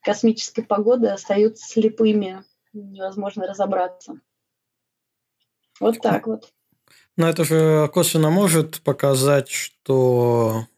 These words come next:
Speaker 2: выброс идет, или их сдувает, в принципе, от, э, малейшего там <laughs> какого-нибудь дуновения, которое не обязательно, э, у нас выродится в сияние?
Speaker 1: Э, ну,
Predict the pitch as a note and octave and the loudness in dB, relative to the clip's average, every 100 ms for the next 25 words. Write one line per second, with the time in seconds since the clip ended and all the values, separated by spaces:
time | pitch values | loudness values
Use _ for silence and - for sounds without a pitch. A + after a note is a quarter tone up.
0 | _ - C3 C3 A#2 - - A#2 B2+ F3 | _ -2 2 2 0 -2 -4 0 2 0
1 | - - _ _ _ _ _ _ _ _ | -4 -20 _ _ _ _ _ _ _ _
2 | - - _ - C#3 C#3 B2+ C#3 C#3 C3+ | -20 -20 _ -2 2 2 0 0 2 2
3 | B2+ - C3+ A#2 - B2 A#2 - - B2+ | 0 -2 0 0 -2 0 0 -4 -6 0
4 | A#2+ A#2 A2+ A#2 B2 B2 A#2 - B2 B2 | 2 2 2 2 2 0 0 -4 -4 -4
5 | B2 - - C3+ D#3 E3 C#3 A#2+ A#2 C3 | -4 -10 -8 -2 0 2 2 0 0 0
6 | C3 D#3 D3+ A2+ - A#2+ A#2+ A#2+ B2 B2 | 2 2 2 0 -2 0 2 2 0 0
7 | - B2 B2 - - - B2+ A#2+ A#2 C3 | 0 -2 -2 -8 -8 -2 0 0 -2 -2
8 | C3 A#2+ A#2 C#3 C#3 A#2+ A#2 - B2+ A#2 | 0 2 2 2 2 0 -2 -2 -2 -2
9 | A#2 A#2+ A2 C#3 A2+ G2+ - - _ _ | -2 0 2 2 0 -2 -6 -16 _ _
10 | _ _ _ _ _ _ _ _ _ _ | _ _ _ _ _ _ _ _ _ _
11 | _ _ _ _ - - - - _ _ | _ _ _ _ -20 -20 -20 -20 _ _
12 | _ _ F#3+ G3+ G3 G3 G3 G3 G3 E3+ | _ _ -2 0 0 2 2 2 0 -4
13 | - C4 D#4+ D#4 C#4+ C4+ A#3+ A3+ G#3+ | -12 -2 2 4 2 2 2 2 0